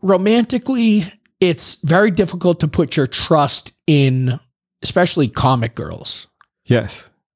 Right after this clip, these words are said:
Speaker 1: They're very, I mean, you know, it's just how it is. And then you break up and,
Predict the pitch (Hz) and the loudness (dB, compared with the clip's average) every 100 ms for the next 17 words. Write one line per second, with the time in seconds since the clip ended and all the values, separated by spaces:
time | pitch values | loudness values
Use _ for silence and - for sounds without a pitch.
0 | _ _ 156 151 160 160 151 143 143 _ | _ _ 0 2 4 4 4 2 -2 _
1 | 143 143 131 113 - 120 117 117 - - | -2 -2 -2 -4 -4 -4 -4 -6 -8 -8
2 | _ _ _ _ 127 - 113 117 127 147 | _ _ _ _ -4 0 0 0 2 0
3 | 123 - - _ _ _ _ _ 160 175 | -2 -8 -12 _ _ _ _ _ 2 4
4 | 170 156 147 147 135 147 147 127 123 120 | 4 2 0 0 2 0 0 -2 -2 -6